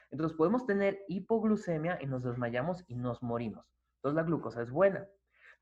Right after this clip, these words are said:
pero un exceso de glucosa en la circulación puede generar también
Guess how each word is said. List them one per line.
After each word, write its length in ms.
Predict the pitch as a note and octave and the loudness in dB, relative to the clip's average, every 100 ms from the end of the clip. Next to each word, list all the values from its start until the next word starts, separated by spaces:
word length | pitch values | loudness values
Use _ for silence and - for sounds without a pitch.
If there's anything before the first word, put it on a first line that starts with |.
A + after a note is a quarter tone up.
| _ | _
pero 480 | G#3+ A3 G#3 G3+ - | 6 8 6 4 2
un 180 | F3+ F#3 | 0 2
exceso 560 | F#3 - - F#3+ G3 G3+ | 0 -4 2 2 2 0
de 100 | F3+ | 2
glucosa 440 | F3 F3 E3+ E3+ | 0 2 2 2
en 60 | E3+ | -2
la 80 | |
circulación 840 | E3 E3 D#3+ F#3+ G3 F3 D3+ E3+ F#3+ _ - - - | 0 -2 2 4 4 2 0 0 -6 _ -20 -20 2
puede 260 | C#3 C#3 | 4 4
generar 500 | D3 F3 E3 C#3+ C#3+ | 2 0 2 4 4
también 640 | D3 E3 C#3+ C3 C3 F3 | 2 0 0 0 -2 -6